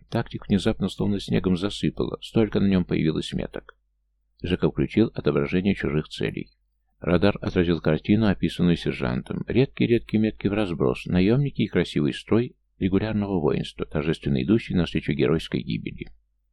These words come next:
Пьер скомандовал «Змейку», максимальная дистанция, и заложил пологую дугу. Закрутил строй в спираль. Жека старательно вёл машину точно по его траектории.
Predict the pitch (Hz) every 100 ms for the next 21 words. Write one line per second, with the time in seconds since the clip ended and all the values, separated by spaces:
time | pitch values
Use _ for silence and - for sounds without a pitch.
0 | _ _ _ _ 98 101 - 101 101 95
1 | 98 95 85 98 92 - 69 64 82 -
2 | 98 110 104 92 95 - 107 80 69 -
3 | - 82 82 80 87 - 76 90 87 87
4 | 73 67 - - - _ - 85 - 117
5 | 135 - 113 110 - 80 - - - _
6 | _ _ _ _ 80 90 85 - 80 76
7 | 73 69 - - - 113 123 - 113 -
8 | 113 80 73 82 - 71 - - - -
9 | -